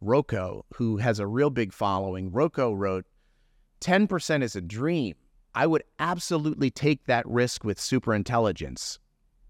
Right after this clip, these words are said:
I responded, "Ten percent total extinction risk for utopia?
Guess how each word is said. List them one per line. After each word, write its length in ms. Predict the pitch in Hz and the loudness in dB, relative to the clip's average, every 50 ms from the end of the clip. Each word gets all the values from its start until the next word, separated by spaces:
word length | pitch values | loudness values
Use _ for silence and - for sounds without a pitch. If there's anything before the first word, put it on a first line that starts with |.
| _ _ - | _ _ 2
I 100 | 117 139 | 4 4
responded, 680 | 156 147 127 - - - 95 92 92 85 87 87 - - _ _ _ _ _ _ _ _ _ _ _ _ _ _ | 4 4 2 -2 -2 -4 -2 -2 -2 -4 -6 -8 -10 -14 _ _ _ _ _ _ _ _ _ _ _ _ _ _
"Ten 260 | - 165 156 165 175 | 0 2 2 2 4
percent 460 | - 175 151 - - 165 151 123 - | 2 0 -2 0 2 0 0 0 -2
total 400 | - - - 139 151 151 156 110 | -8 -6 -2 -2 0 2 2 2
extinction 640 | 82 - - - - - 120 127 139 - - 156 147 | 0 -2 -4 -10 -4 -2 0 0 0 0 0 0 0
risk 320 | 143 139 139 - - - | 0 0 -2 -4 -6 -6
for 140 | - - 120 | -2 0 0
utopia? 720 | 110 104 87 - 120 127 135 139 - 175 175 185 185 180 | 0 0 -2 0 0 0 0 2 0 0 0 0 -2 -4